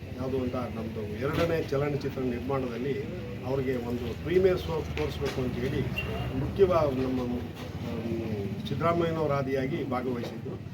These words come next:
ಇವ್ರನ್ನೂ ಕರೀಲಿಕ್ಕೆ ಹೋದಾಗ ಆಗ ಅವರು, ಊ, ಭಾಳ ಆತ್ಮೀಯವಾಗಿ, ಆ, ನಮ್ಮ ಕರೆಗೆ ಹೋಗ್ಬಿಟ್ಟು, ಆ, ಕೆಳಗಡೆ ಬಂದು ಒಂದು ಪತ್ರವನ್ನು ಕೊಟ್ಟು, ಆ, "ನಿಮ್ಮದು ಕಾರ್ಯಕ್ರಮ ಯಶಸ್ಸಾಗಲಿ,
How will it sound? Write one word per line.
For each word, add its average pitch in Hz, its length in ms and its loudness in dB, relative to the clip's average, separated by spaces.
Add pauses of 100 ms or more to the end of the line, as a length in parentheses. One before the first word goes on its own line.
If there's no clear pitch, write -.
(280)
ಇವ್ರನ್ನೂ 240 340 6
ಕರೀಲಿಕ್ಕೆ 185 500 4
ಹೋದಾಗ 156 380 0 (760)
ಆಗ 151 200 4
ಅವರು, 151 640 0 (340)
ಊ, 147 120 -2 (520)
ಭಾಳ 135 200 4 (680)
ಆತ್ಮೀಯವಾಗಿ, 156 760 0 (400)
ಆ, 127 380 2
ನಮ್ಮ 127 260 2 (680)
ಕರೆಗೆ 147 600 0
ಹೋಗ್ಬಿಟ್ಟು, 156 420 2 (600)
ಆ, 135 160 2 (200)
ಕೆಳಗಡೆ 185 480 6
ಬಂದು 190 220 8 (600)
ಒಂದು - 240 -2
ಪತ್ರವನ್ನು 185 500 4
ಕೊಟ್ಟು, 170 320 4 (560)
ಆ, 135 260 2
"ನಿಮ್ಮದು 135 560 2
ಕಾರ್ಯಕ್ರಮ 151 460 4
ಯಶಸ್ಸಾಗಲಿ, 143 640 2